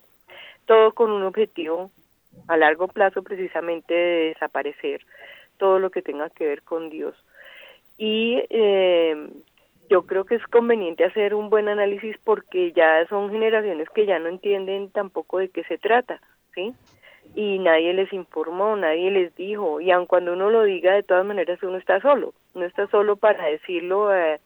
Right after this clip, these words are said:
eh, mientras la gente esté, como dicen, en colchoncito, acomodadito, todo perfecto, eh, y no se dan cuenta hacia dónde van las cosas.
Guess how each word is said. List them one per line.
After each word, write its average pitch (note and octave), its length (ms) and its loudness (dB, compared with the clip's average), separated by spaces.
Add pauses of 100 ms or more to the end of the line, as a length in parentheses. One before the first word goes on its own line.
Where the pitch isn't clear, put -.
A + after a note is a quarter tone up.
(340)
eh, E3 500 2
mientras E3+ 440 -2
la D#3 80 -8
gente E3 260 -6
esté, G#3 400 0
como G#3+ 220 0
dicen, F#3 260 -4
en F#3+ 80 -8
colchoncito, F#3 840 -6
acomodadito, E3+ 760 -6
todo E3+ 240 0
perfecto, - 640 -6 (480)
eh, E3+ 360 0
y G3 100 -6
no F3+ 140 -2
se F#3 80 -4
dan F3 120 -6
cuenta F3+ 300 -4
hacia F3+ 240 -10
dónde D#3+ 240 -12
van D#3 160 -10
las D#3+ 160 -10
cosas. - 360 -6